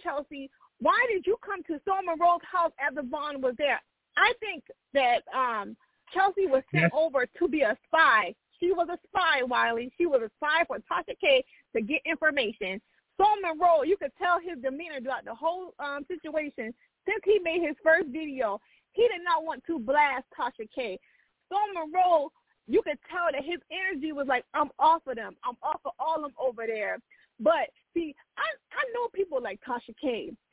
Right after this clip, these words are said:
Speaker 1: They need to have something on you. So if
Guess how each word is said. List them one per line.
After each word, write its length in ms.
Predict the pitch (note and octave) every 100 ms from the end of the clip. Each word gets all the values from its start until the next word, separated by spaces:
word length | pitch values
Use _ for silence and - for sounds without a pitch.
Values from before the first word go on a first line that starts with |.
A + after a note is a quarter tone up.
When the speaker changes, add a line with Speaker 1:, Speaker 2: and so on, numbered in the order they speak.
| - _
Speaker 1:
They 120 | A3+ F#4
need 200 | A#4 A#4+
to 100 | D#4+
have 320 | F4+ F4 D4+
something 280 | G4 D#4 A#3+ -
on 300 | E4 D#4+ B3
you. 280 | F#3+ D#3 G#3+ _ _ _ -
So 360 | F4 C4+ A#3+ - _ _ _ -
if 300 | E4 C#4+